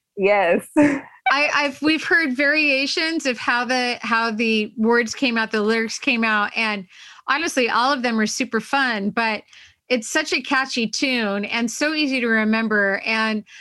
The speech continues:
Speaker 2: we, we just love it. We think it's, you know, it's, maybe it's gonna be a hit. Who knows? But
Speaker 1: Yeah.
Speaker 2: yeah, that's really cool. And did your, did you talk to your other family members about the song as well?
Speaker 1: Yeah, so my mom, she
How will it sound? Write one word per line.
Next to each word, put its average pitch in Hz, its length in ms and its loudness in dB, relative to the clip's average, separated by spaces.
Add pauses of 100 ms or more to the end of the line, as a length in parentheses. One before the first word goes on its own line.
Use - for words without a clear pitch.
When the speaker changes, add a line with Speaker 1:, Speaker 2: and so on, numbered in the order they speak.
(140)
Speaker 2:
we, 269 260 2
we 285 240 2
just 269 240 -2
love 220 240 2
it. 175 300 -2
We 226 160 0
think 233 240 -2
it's, - 400 -8
you 220 100 0
know, 180 240 -2
it's, - 400 -6 (300)
maybe 339 220 2
it's 277 160 -4
gonna 254 180 -2
be 214 120 2
a 196 60 0
hit. 196 300 -6
Who 285 160 2
knows? 180 500 -2 (380)
But 226 240 0
Speaker 1:
Yeah. - 120 -8 (220)
Speaker 2:
yeah, 240 380 0
that's 269 240 -2
really 311 140 0
cool. 339 160 -2
And 254 180 0
did 254 120 0
your, 262 220 0
did 247 180 -2
you 262 120 0
talk 262 180 -4
to 277 80 -2
your 254 80 0
other 233 180 -2
family 262 320 -2
members 269 320 -2
about 269 240 -2
the 277 80 -4
song 269 260 0
as 262 140 -2
well? 262 440 0 (360)
Speaker 1:
Yeah, 175 300 0
so 208 220 0
my 202 180 2
mom, 175 420 0
she 180 520 -4